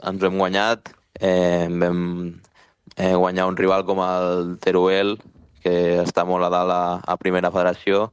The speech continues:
i crec que, bueno, és un partit que et prens més per disfrutar, sí que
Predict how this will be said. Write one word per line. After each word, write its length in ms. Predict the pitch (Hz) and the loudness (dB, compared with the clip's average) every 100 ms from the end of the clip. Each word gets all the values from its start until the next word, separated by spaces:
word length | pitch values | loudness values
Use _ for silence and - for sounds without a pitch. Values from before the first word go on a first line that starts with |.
| - | -8
i 80 | 104 | -4
crec 300 | 104 98 87 | 0 0 0
que, 140 | 104 101 98 92 | 0 2 2 2
bueno, 220 | 101 98 | 0 0
és 80 | 95 | -2
un 160 | 95 98 | -4 -2
partit 320 | 98 95 95 | -2 -2 -2
que 300 | - 101 98 | 0 2 2
et 80 | 95 | 0
prens 240 | 101 101 | -4 -4
més 160 | 107 101 - | -2 -4 0
per 220 | 104 98 | 0 2
disfrutar, 540 | 98 98 107 95 107 107 | 0 -4 -4 0 0 0
sí 160 | 101 | -4
que 180 | 90 98 | -2 0